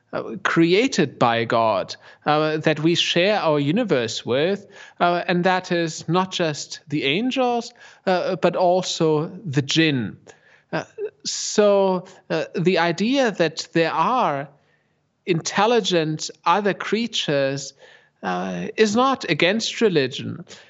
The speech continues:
and indeed, uh, can be seen as supportive of religion.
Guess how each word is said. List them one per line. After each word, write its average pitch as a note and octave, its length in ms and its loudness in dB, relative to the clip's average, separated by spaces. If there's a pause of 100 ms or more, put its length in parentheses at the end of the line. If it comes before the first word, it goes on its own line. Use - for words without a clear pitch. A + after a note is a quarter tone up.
(140)
and G#3 600 0
indeed, G#3+ 720 -2 (280)
uh, G3 300 -2
can G3 240 2
be G3+ 100 2
seen G3 300 -2
as F#3 100 0
supportive - 1080 -2
of B2+ 160 4
religion. B2+ 580 0